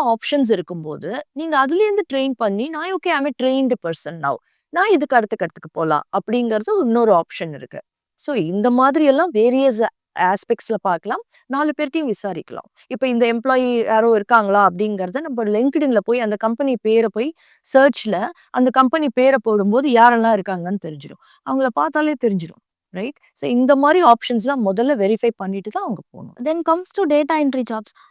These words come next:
Speaker 2: ஏன்னா, work from home அப்படின்னு நம்ம சர்ச் பண்ணாலே நிறைய டேட்டா என்ட்ரி ஜாப்ஸ் தான் கொடுக்குறாங்க.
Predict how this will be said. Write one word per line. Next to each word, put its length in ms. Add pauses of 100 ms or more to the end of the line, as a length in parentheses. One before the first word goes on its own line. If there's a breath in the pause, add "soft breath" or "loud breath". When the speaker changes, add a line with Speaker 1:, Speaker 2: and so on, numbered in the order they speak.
(100)
Speaker 2:
ஏன்னா, 200
work 220
from 200
home 180
அப்படின்னு 280
நம்ம 220
சர்ச் 240 (100)
பண்ணாலே 300
நிறைய 500
டேட்டா 220
என்ட்ரி 320
ஜாப்ஸ் 200
தான் 120
கொடுக்குறாங்க. 400